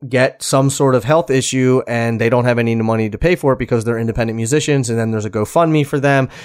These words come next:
And then everyone else has to pay for that when it could be avoided,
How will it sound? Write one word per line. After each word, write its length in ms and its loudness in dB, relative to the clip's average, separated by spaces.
And 120 4
then 200 2
everyone 360 4
else 220 2
has 160 -2
to 100 -10
pay 200 -2
for 140 -8
that 300 -6
when 580 0
it 200 -6
could 120 -2
be 120 0
avoided, 580 2